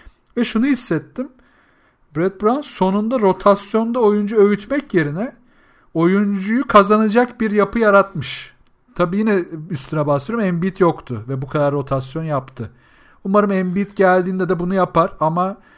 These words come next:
Philadelphia bu herkes oyunu içine sokan, her oyuncunun özgüvenini yeniden kazandığı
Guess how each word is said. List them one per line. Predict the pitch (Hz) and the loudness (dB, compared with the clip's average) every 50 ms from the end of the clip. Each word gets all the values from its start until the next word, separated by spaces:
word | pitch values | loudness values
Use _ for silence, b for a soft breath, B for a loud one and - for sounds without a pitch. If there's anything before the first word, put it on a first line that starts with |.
| b b b b | b b b b
Philadelphia | _ - 135 151 147 147 185 214 220 208 - 220 214 170 135 117 123 | _ -2 -2 0 4 6 6 6 6 4 2 2 2 2 2 -2 -2
bu | 165 196 220 220 214 208 - | 0 0 0 0 -2 -6 -8
herkes | - 131 156 180 202 208 208 - 208 180 190 | -2 2 2 2 2 2 0 -2 -2 0 2
oyunu | 185 180 185 185 185 | 4 4 2 2 0
içine | 190 175 - - 185 190 | -4 -4 -4 -4 -4 -4
sokan, | 180 - 180 170 - - 160 151 147 139 b b b b b b b b | -2 -2 -2 -2 -2 -2 -2 -2 -4 -6 b b b b b b b b
her | - 147 175 | -2 2 4
oyuncunun | 196 202 196 196 190 170 196 196 | 4 6 4 4 2 0 -4 -2
özgüvenini | 208 170 165 165 156 156 170 175 180 180 180 185 175 - | 0 0 0 0 0 0 0 0 0 0 -2 -4 -4 -4
yeniden | 165 170 185 196 202 196 190 175 | -4 -4 -2 -2 -2 -2 -2 -2
kazandığı | - - 160 151 139 170 160 165 165 170 160 175 185 196 202 190 180 | -2 0 0 2 2 2 2 2 0 0 0 2 2 2 2 0 -4